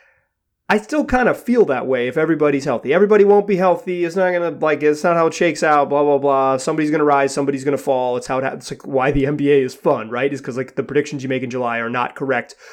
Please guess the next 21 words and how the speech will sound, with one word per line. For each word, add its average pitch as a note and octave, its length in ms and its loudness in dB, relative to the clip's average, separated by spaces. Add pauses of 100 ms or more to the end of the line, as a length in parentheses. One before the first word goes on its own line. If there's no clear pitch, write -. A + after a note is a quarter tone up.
(140)
or, D3 140 2
like, A#2+ 280 -6
even C3+ 440 -8
<laughs> - 0 -
relevant F#3 580 2
by C3+ 100 -2
the C3 120 -2
time B2+ 220 -4
you C3+ 120 -4
get C3+ 160 0
to D3 100 -4
February, D#3+ 540 0 (400)
uh, A#2+ 100 -2
much B2 300 -4
less C3 180 0
beyond D3 320 0
that, A2+ 200 -2
into B2 180 -6
the C3+ 100 -12
spring. C3 360 -2
So F#3+ 260 0